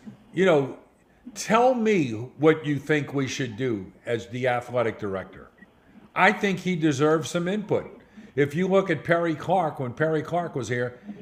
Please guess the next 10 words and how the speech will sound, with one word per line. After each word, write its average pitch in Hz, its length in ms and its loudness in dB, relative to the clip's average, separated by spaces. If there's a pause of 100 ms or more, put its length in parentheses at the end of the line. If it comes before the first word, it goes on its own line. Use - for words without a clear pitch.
(100)
he 202 140 0
took 202 260 0
Tulane 180 460 0
to 123 100 0
three 196 320 -2
N 175 160 0
C 175 180 -4
double 156 320 0
A 151 100 2
tournaments. 143 600 -6